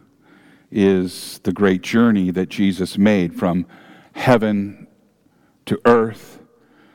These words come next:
to rescue us and back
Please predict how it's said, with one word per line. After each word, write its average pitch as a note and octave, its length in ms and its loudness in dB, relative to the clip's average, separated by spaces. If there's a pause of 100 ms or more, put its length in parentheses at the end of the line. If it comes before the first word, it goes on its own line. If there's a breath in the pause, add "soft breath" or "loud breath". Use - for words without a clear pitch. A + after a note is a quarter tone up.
(260 soft breath)
to G#2+ 120 2
rescue A2 460 2
us G2 580 -4 (760 soft breath)
and G2+ 200 -2
back D3 480 2